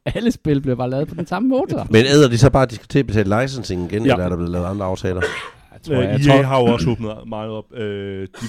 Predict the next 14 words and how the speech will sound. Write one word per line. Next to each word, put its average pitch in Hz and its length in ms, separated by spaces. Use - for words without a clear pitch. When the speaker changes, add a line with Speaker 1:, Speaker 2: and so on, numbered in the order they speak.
Speaker 3:
var 107 80
jo 104 60
ligesom, 107 320
øh, 107 100
nok 110 220
den 107 120
værste, 101 260
bortset 95 300
fra 92 80
Ubisofts, 101 520
øh, 90 540
så 95 200
Origin, 98 540
øh, 92 180